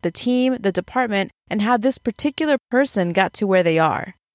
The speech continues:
As you're searching for people within specific companies, pay attention to your connections. If you see that any of your contacts are connected to the person that you want to reach out to, ask for an introduction. If your immediate thought is nerves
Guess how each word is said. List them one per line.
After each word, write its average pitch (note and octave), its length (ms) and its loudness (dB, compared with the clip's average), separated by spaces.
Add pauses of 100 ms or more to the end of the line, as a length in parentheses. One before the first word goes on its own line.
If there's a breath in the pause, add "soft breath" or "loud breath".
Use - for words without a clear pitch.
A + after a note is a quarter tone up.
(560)
As D4 300 0
you're F4+ 100 2
searching C4+ 520 0
for C4 120 -8
people G3 420 0
within F#3+ 240 2
specific G3+ 540 -2
companies, E3+ 600 -2 (380)
pay C#4 180 2
attention C4 540 2
to G3+ 120 -4
your F3+ 180 2
connections. - 760 -6 (260)
If G3+ 140 2
you G#3+ 140 2
see C4+ 320 2
that C4+ 200 2
any A3 340 2
of A3+ 100 -4
your A#3+ 100 2
contacts A#3+ 760 0
are F#3 120 0
connected G3 480 -2
to A#3+ 80 -6
the A3 100 -6
person F#3+ 380 -2
that F#3+ 100 -2
you F3+ 160 -2
want F3+ 200 0
to F#3 60 0
reach E3+ 220 -6
out F3 220 0
to, C#4+ 260 -2 (480)
ask A3+ 300 -2
for C#4 120 2
an B3+ 100 4
introduction. A#3 760 -2 (380)
If C#4+ 220 0
your F4+ 160 2
immediate C4 420 0
thought D#3+ 440 0
is F3+ 160 -2
nerves E3+ 560 -2